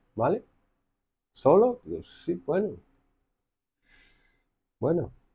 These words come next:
No tiene que ser todo excesivamente complicado, para aprender hay que ir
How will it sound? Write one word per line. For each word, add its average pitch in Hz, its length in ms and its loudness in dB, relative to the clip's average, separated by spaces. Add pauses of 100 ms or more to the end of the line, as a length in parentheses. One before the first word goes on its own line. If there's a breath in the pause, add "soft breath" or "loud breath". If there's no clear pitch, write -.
(2250)
No 107 160 0
tiene 110 160 4
que 104 100 2
ser 110 220 -2
todo 101 440 0
excesivamente 101 1200 -4
complicado, 117 680 2
para 104 160 -2
aprender 92 340 -6
hay 104 100 -4
que 104 120 0
ir 117 100 0